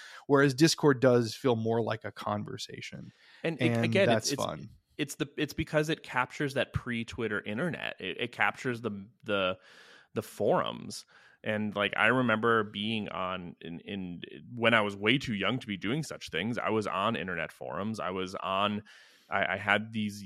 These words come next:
Speaker 2: these usernames and these accounts on these forums, and I was engaging in conversations,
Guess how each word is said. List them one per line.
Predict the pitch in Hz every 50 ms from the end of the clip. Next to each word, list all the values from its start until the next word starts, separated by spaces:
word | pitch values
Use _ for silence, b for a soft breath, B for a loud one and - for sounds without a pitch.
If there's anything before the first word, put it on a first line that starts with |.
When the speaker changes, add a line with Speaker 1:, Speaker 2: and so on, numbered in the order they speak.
| - - -
Speaker 2:
these | 104 101 98 104
usernames | 107 107 104 110 107 107 104 104 101 101 104
and | 104 98
these | 98 95 87 -
accounts | - - - 104 104 110 107 -
on | 87 95 98
these | 98 95 -
forums, | - - 101 107 104 98 95 92
and | 92 95
I |
was | 95 90 101
engaging | 98 92 95 98 104 104 104 98
in | 95 92
conversations, | - - 98 92 92 - - 98 101 - - 95 90 87 85